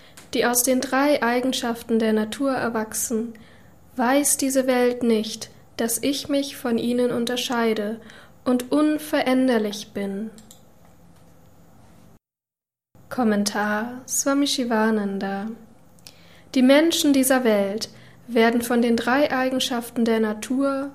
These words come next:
Maya, getäuscht. Zuneigung, Verhaftung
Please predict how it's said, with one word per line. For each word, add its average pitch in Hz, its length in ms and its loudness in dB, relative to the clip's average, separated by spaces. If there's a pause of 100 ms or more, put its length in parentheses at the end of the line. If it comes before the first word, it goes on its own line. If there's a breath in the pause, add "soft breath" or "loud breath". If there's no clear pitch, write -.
(120)
Maya, 233 720 0
getäuscht. 240 720 -2 (560 loud breath)
Zuneigung, 247 1040 2
Verhaftung 233 840 -2